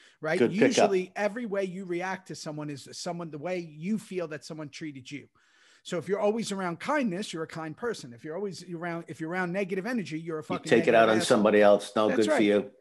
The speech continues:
Speaker 1: If you're
Speaker 2: Yeah.
Speaker 1: in a bad relationship, all your relationships become bad because you're, you're impacted by them. So I love that moment. Here he is. He just got verbally beat up. Clay just stripped him of his manhood, took his truck, did whatever. What's he gonna do?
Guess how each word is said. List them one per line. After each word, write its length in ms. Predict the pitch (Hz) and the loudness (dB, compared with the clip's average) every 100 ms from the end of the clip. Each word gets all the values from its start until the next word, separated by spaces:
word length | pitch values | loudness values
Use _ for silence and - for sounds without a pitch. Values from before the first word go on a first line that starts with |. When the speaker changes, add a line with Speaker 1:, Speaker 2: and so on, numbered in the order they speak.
| _ | _
Speaker 1:
If 60 | - | 2
you're 100 | 190 | 4
Speaker 2:
Yeah. 20 | |
Speaker 1:
in 80 | 220 | 4
a 40 | 175 | 4
bad 260 | 208 208 | 4 2
relationship, 640 | 202 220 254 208 180 175 175 | 2 -2 -4 -6 -8 -10 -6
all 160 | 202 | -4
your 140 | 226 180 | -4 -4
relationships 640 | 151 143 - 131 139 - | -8 -10 -12 -14 -16 -16
become 280 | 139 - 143 | -18 -14 -12
bad 280 | 120 131 151 | -10 -10 -12
because 320 | 170 156 - | -12 -14 -10
you're, 160 | 160 151 | -10 -8
you're 180 | 151 156 | -10 -8
impacted 560 | 196 226 165 147 143 123 | -6 -8 -8 -12 -14 -12
by 160 | 131 | -12
them. 160 | 127 120 _ _ | -12 -16 _ _
So 220 | - 202 185 | -8 -2 0
I 80 | |
love 320 | 170 190 240 185 | 0 0 0 -2
that 240 | 190 - | -6 -6
moment. 640 | 160 165 214 214 151 127 _ _ _ _ _ _ _ _ _ _ _ | -6 -2 -2 -2 -4 -12 _ _ _ _ _ _ _ _ _ _ _
Here 260 | - 226 | -4 0
he 160 | 214 233 | 0 0
is. 140 | 220 | -2
He 100 | 160 | -4
just 220 | 143 170 - | -10 -8 -4
got 180 | 160 123 | -4 -2
verbally 420 | 170 202 202 202 | -2 -2 -2 -6
beat 300 | 147 180 180 | -6 -6 -4
up. 260 | 165 160 - - | -2 -4 -8 -18
Clay 280 | - 185 190 | -6 -2 -2
just 220 | 165 156 | -4 -8
stripped 360 | - - 196 196 | -8 -6 -6 -4
him 100 | 190 | -6
of 80 | 170 | -4
his 160 | 156 147 | -6 -8
manhood, 580 | 165 165 147 160 147 - | -6 -6 -6 -8 -8 -10
took 220 | 208 202 | -10 -8
his 160 | 170 - | -10 -8
truck, 300 | 196 160 - | -8 -6 -4
did 160 | 180 | -6
whatever. 240 | 180 226 180 | -4 -6 -6
What's 240 | 185 185 | -8 -8
he 60 | 190 | -8
gonna 160 | 208 | -10
do? 260 | 190 294 | -8 -8